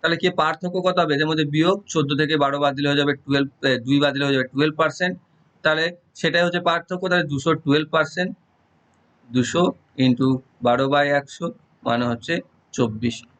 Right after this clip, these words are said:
যেটা রয়েছে অপশন নাম্বার ডি তে সঠিক উত্তর। নেক্সট, নিচের রেখাচিত্রে একটি ভিন্ন রাজ্য থেকে দুহাজার বারো থেকে আঠারো সালে অনুষ্ঠিত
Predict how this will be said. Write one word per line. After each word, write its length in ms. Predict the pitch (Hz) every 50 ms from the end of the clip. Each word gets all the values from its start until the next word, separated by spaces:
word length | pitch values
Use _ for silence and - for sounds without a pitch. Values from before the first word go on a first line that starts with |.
| _ _
যেটা 160 | 123 123 123
রয়েছে 220 | 123 123 120 - 131
অপশন 260 | 120 120 - 131 120
নাম্বার 300 | 117 117 113 113 113 110
ডি 160 | 117 139 147
তে 200 | 143 165 165 175 170 - _ _ _
সঠিক 420 | - - - 151 - - - 107
উত্তর। 260 | 110 104 - _ - - _ _ _ _ _ _ _ _ _ _ _ _ _ _ _ _ _ _ _ _ _ _ _ _ _ _ _ _ _ _ _ _ _ _ _ _ _ _ _ _ _ _ _ _
নেক্সট, 280 | 170 143 - - - _ _ _ _ _ _ _ _ _ _ _ 160 170
নিচের 320 | 175 170 196 208 208 190
রেখাচিত্রে 880 | 185 180 175 196 196 196 - 202 190 180 - 196 190 170 143 135 139 139
একটি 320 | 147 156 143 - _ 175 170
ভিন্ন 440 | 147 147 135 160 175 180 180 185 185
রাজ্য 380 | 180 180 175 165 151 180 180
থেকে 440 | 180 190 180 180 175 160 139 123 120
দুহাজার 400 | 117 127 143 151 151 156 156 151
বারো 280 | 143 147 143 156 170 170
থেকে 280 | 175 175 175 180 175
আঠারো 340 | 165 151 143 - _ 170 165
সালে 220 | 170 180 170 165 170
অনুষ্ঠিত 460 | 156 156 160 147 - - 190 - -